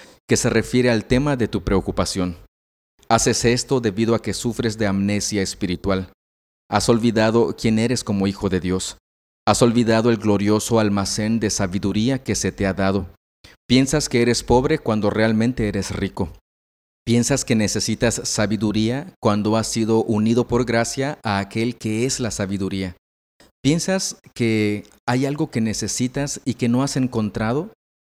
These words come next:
cuando en realidad ya te han sido dadas todas las cosas que necesitas para ser quien debes ser y hacer lo que debes hacer en el lugar en que el Salvador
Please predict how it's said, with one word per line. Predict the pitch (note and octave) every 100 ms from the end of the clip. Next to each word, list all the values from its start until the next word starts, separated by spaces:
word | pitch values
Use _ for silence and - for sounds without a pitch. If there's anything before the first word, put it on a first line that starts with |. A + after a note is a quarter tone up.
| -
cuando | A2 A2 G#2+ G#2+ -
en | A2+ G2+
realidad | A2 G#2 G#2 A2+ B2 -
ya | G#2+ A2+
te | A2 A#2
han | A2
sido | - A2+ G#2+
dadas | F#2 A2 A2+ C3 - -
todas | C3 C#3+ B2
las | A2+ -
cosas | B2 B2+ C3+ -
que | A#2+
necesitas | A#2+ A#2+ C#3 B2 A#2 D3+ - - - - _
para | A2 G#2+
ser | G#2 A#2+ B2 C3+
quien | A#2+ G2+
debes | G2 A2+ A#2
ser | - G#2 A2+ E3+ _ _ _
y | B2 A#2
hacer | G#2 - G#2+ B2+
lo | A#2 G2
que | G#2+
debes | G#2 G2+ G2+
hacer | G2+ - G2+ A#2 - _ _
en | G#2+ G2+
el | G2
lugar | G2 G2 G#2 A#2 C3
en | A2+ G2+
que | G2
el | G2+
Salvador | - G#2+ G2+ G2 F#2+ G#2+ A#2